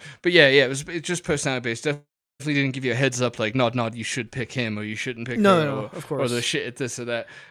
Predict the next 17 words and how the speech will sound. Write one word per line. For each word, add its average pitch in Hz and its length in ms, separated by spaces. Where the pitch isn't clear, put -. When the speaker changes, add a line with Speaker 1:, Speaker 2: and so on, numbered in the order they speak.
Speaker 1:
Um, 131 200
which, 139 220
which, 170 320
you 156 100
know, 113 180
m-, 151 260
maybe 170 240
would 139 160
have 131 80
been 123 140
nice, 117 180
but 127 140
I'm 120 140
kinda 123 260
glad 113 200
they 107 120
didn't. 107 440